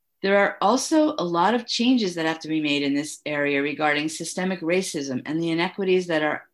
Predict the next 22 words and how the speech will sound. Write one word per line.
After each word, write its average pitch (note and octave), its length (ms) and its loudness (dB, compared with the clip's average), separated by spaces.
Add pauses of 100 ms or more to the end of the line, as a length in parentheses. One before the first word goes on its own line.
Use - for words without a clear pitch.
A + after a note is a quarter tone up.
everywhere D#3 1000 -2 (460)
and F#3+ 120 2
that G3 140 4
strongly C4 560 6
affect A#3+ 340 0
the G3+ 80 -2
Black F#3+ 300 0
Belt F#3 260 0
residents' F3+ 560 -2
ability E3 440 0
to F3+ 180 -12
participate A#3+ 960 -2
in E3+ 140 -2
the C#3+ 120 -4
labor D#3 460 0
market A3+ 540 0 (480)
and G3 240 -4
even A#3+ 400 4
society E3+ 680 0
as C#3+ 160 -2
a C#3 60 -4
whole. B2+ 380 -12